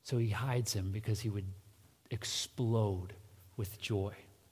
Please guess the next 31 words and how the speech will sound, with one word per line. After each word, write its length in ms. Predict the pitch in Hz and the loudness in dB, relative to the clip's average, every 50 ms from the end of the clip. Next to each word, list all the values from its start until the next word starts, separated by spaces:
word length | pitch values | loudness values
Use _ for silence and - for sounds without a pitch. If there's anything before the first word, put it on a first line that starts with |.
| - _ _ _ _ _ _ _ _ _ - - - - - _ _ _ - | -20 _ _ _ _ _ _ _ _ _ -20 -20 -20 -20 -20 _ _ _ -2
Mercifully, 460 | 117 113 117 113 113 - 113 - 113 | 0 2 2 2 0 0 0 2 2
God 220 | 104 113 107 104 - | 4 4 4 4 4
says, 160 | 117 104 95 | 0 0 0
"Just 160 | 113 113 - | 0 0 0
stand 340 | - - - 120 120 131 143 | 0 2 4 4 6 6 6
in 60 | 143 | 6
this 120 | 151 151 - | 4 2 0
part 200 | - - 147 151 | 0 2 2 4
of 20 | |
the 60 | 160 | 4
rock. 260 | 139 113 107 107 113 - | 4 4 4 4 2 0
I'll 100 | 120 110 | -2 -4
cover 360 | - - - - 127 127 147 | -4 -4 -2 0 2 2 4
you 140 | 147 151 151 | 4 4 4
with 160 | 151 143 - | 4 2 2
my 100 | 156 151 | 2 2
hand. 340 | 123 113 110 110 110 110 110 - - - - - | 4 4 4 4 2 2 -2 -4 -8 -10 -6 0
And 120 | 113 110 | 2 4
after 320 | 117 139 156 - - 185 | 4 4 2 2 0 2
I 80 | 180 175 | 2 2
walk 320 | 160 156 156 160 156 - | 4 2 2 0 -2 -2
by, 380 | - 120 113 110 107 104 104 98 - - - - - - - - - - | 0 2 2 4 2 2 0 -4 -6 -10 -18 -20 -20 -20 -20 -20 -16 -6
then 180 | - 123 123 127 | -2 0 2 2
you 80 | 127 110 | 2 2
can 160 | - 120 113 | 2 2 2
look 120 | 107 104 | 2 0
at 60 | 104 | 0
my 100 | 101 98 | -2 -2
back." 320 | 92 95 92 95 - - - - - - - - - - _ _ _ _ _ _ _ _ _ _ _ _ _ _ _ _ _ - - _ _ _ _ _ _ _ _ _ _ _ _ _ _ _ _ _ _ _ _ _ _ _ _ - - - - - _ - | -4 -4 -6 -8 -10 -12 -14 -16 -20 -20 -20 -20 -20 -20 _ _ _ _ _ _ _ _ _ _ _ _ _ _ _ _ _ -20 -20 _ _ _ _ _ _ _ _ _ _ _ _ _ _ _ _ _ _ _ _ _ _ _ _ -20 -20 -20 -20 -20 _ -14
Wow. 220 | - - - - - - - - - - _ _ _ _ - - - - - - - - _ | -12 -12 -12 -14 -16 -20 -20 -20 -20 -20 _ _ _ _ -20 -20 -20 -20 -20 -20 -20 -20 _
Okay, 220 | - - 107 90 | -2 -2 0 0